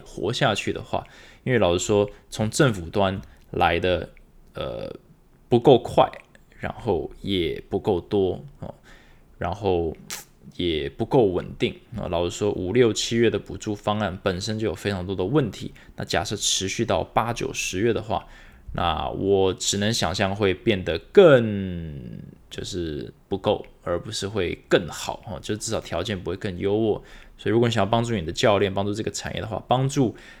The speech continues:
教练或者产业撑过去这一段艰难的时期的话，老实说，大家调整一下心态，去尝试一下线上教练课。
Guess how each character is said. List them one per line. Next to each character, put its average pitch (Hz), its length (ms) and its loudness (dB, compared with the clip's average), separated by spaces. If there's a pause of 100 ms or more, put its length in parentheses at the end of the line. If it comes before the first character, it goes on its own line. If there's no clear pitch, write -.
教 120 360 8
练 120 180 4
或 120 80 2
者 98 100 4
产 90 220 -4
业 90 100 -2
撑 127 300 0
过 117 180 6
去 107 220 -2
这 110 140 2
一 101 80 4
段 95 240 0
艰 123 220 -2
难 98 120 -2
的 92 100 -2
时 - 220 0
期 - 160 -4
的 95 80 -4
话， - 180 -2 (580)
老 120 140 8
实 139 80 6
说， 175 220 8
大 151 180 2
家 147 80 4
调 127 180 4
整 117 120 0
一 104 40 0
下 107 80 2
心 131 240 -2
态， 147 240 2 (360)
去 127 120 -6
尝 107 280 -2
试 117 120 -2
一 113 40 2
下 113 160 0
线 113 180 -4
上 113 120 -2
教 110 160 2
练 104 140 0
课。 117 300 -2